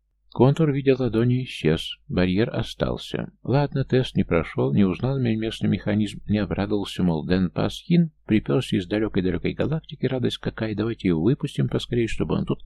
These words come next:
ничего не испортил. Нет, не было такого. Так что вернулся обратно в круг,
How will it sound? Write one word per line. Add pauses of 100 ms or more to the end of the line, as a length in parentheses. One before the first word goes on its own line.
ничего
не
испортил. (340)
Нет,
не
было
такого. (880)
Так
что
вернулся
обратно
в
круг,